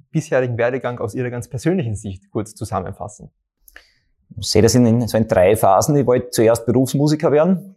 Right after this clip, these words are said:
Speaker 2: Das habe ich kurz vor der Matura ad acta gelegt. Dann, äh, habe ich mir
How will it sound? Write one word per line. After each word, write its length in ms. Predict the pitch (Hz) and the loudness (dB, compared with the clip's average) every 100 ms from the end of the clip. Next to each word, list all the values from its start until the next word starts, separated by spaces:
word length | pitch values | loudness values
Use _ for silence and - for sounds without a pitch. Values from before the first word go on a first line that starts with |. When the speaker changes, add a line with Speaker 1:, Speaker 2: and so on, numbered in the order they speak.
| - | -10
Speaker 2:
Das 160 | 107 | -6
habe 140 | 120 117 | -2 -4
ich 60 | |
kurz 260 | - 135 131 | 0 -2 0
vor 140 | 123 | 0
der 80 | 131 | 0
Matura 560 | 127 131 135 131 131 127 - | -2 -2 0 0 -2 -4 -6
ad 160 | - | -2
acta 240 | - - 151 | -2 -2 -4
gelegt. 440 | 156 165 175 - _ _ _ _ _ - | 0 0 -2 -12 _ _ _ _ _ 0
Dann, 400 | 104 117 127 127 | 2 2 0 0
äh, 40 | |
habe 540 | 113 113 123 120 113 | 2 2 0 -4 -4
ich 40 | 127 | -2
mir 240 | 123 123 | 0 -2